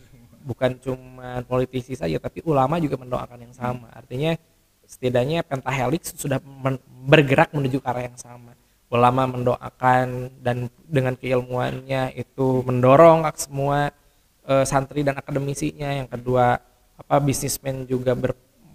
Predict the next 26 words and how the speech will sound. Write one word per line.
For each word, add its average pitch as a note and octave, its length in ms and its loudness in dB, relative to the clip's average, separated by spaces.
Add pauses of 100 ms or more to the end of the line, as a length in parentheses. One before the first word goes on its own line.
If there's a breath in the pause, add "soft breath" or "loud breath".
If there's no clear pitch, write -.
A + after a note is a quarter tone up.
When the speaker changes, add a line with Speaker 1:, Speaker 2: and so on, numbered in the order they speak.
Speaker 2:
punya C3+ 160 0
visi C3 260 -2
yang B2+ 140 0
sama, D#3 180 0
Indonesia C#3+ 320 -4
Emas C3+ 160 -10
dua C#3 140 -6
ribu C3 80 -4
empat C3+ 160 -6
puluh C#3 180 -8
lima. C3+ 400 -6
Komunitas-komunitas C3+ 800 -4
juga C3 160 -8
bergerak C3 400 -6
ke B2+ 60 -2
arah B2 160 -4
sana, D3+ 180 -6
media C#3 400 2
ke - 80 -4
arah C3 240 0
sana, D3+ 300 -4 (480 soft breath)
pemerintah C3+ 340 2
juga C#3 160 2
ke B2 140 -4
arah A2+ 180 -4
sana. A2+ 320 -20